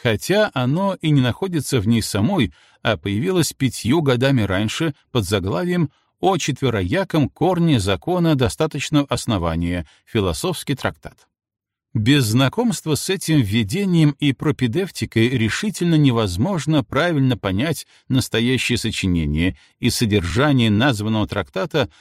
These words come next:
настолько предполагается здесь повсюду, как если бы он находился в самой книге.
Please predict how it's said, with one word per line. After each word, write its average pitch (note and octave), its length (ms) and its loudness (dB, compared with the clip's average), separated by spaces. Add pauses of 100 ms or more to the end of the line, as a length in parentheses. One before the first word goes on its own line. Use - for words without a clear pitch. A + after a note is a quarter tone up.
(160)
настолько D3+ 680 0
предполагается A#2+ 920 -2
здесь G2 400 -2
повсюду, A#2+ 600 -2 (260)
как B2 280 0
если C#3 380 -2
бы A#2+ 280 0
он D#3 220 2
находился C3+ 800 -2 (160)
в - 60 -12
самой G2 340 0
книге. - 400 -14